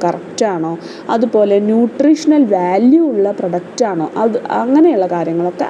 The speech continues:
അസസ് ചെയ്യുക. അതായത് ലബോറട്ടറിയിൽ കൊണ്ടുപോയിട്ട് സയൻറ്റിഫിക്കായിട്ട് അതിൻ്റെ ഉള്ളിൽ അടങ്ങിയിട്ടുള്ള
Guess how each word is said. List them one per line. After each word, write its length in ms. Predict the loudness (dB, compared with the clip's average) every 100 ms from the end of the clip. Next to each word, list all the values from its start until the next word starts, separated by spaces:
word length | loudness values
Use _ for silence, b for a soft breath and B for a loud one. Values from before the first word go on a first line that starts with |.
| -2
അസസ് 220 | -2 -2
ചെയ്യുക. 220 | -2 -2 -2
അതായത് 260 | -2 2 4
ലബോറട്ടറിയിൽ 760 | 4 0 0 -2 -2 -2 0 0 0
കൊണ്ടുപോയിട്ട് 440 | 0 -2 0 0 -2
സയൻറ്റിഫിക്കായിട്ട് 1000 | -2 -2 -2 -4 -6 -2 0 0 0 -6 B B B B
അതിൻ്റെ 220 | 2 4 4
ഉള്ളിൽ 240 | 4 2 2
അടങ്ങിയിട്ടുള്ള 520 | 0 0 -2 -2